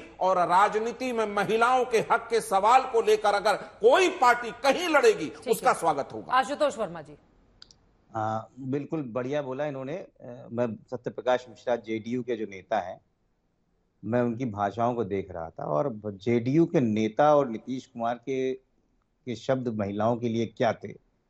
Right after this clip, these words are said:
Speaker 3: ये हम सब ने देश में देखा। तो इसलिए आपसे उम्मीद नहीं करते हैं कि आप
Speaker 1: हमारे नेता
Speaker 3: महिलाओं
Speaker 1: ने
Speaker 3: को
Speaker 1: माफी
Speaker 3: किस
Speaker 1: भी
Speaker 3: प्रकार
Speaker 1: मांगी
Speaker 3: से
Speaker 1: सर झुका के, और कुछ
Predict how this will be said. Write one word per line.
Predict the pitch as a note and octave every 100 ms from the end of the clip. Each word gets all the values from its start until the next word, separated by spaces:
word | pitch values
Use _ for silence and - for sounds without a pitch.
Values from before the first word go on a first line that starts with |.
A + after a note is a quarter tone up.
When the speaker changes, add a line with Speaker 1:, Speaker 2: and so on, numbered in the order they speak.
| _ _ _ -
Speaker 3:
ये |
हम | A2+ G#2+
सब | G2+ C3 A#2+
ने | A#2
देश | F#2 G#2 F#2+
में | G2+
देखा। | E2+ E2 C#3
तो | C#3+
इसलिए | C3 A#2 B2 C3 -
आपसे | B2 - - - D3
उम्मीद | C3+ A#2+ B2
नहीं | G#2+ A2
करते | G2 F#2 G#2+
हैं | G#2+ - _ _ _ -
कि |
आप | B2
Speaker 1:
हमारे | A#2+
नेता | A2+
Speaker 3:
महिलाओं | G2+ A2+ B2
Speaker 1:
ने |
Speaker 3:
को | F#3+
Speaker 1:
माफी | F#3
Speaker 3:
किस | F3+ F#3
Speaker 1:
भी |
Speaker 3:
प्रकार | G3+ F#3+
Speaker 1:
मांगी | G3 G3
Speaker 3:
से |
Speaker 1:
सर | F#3
झुका | F3 D#3+ D#3+
के, | C#3+ A2+ - _ _ _ _ _ _ _ _
और | C3+ E3
कुछ | A3 B3 -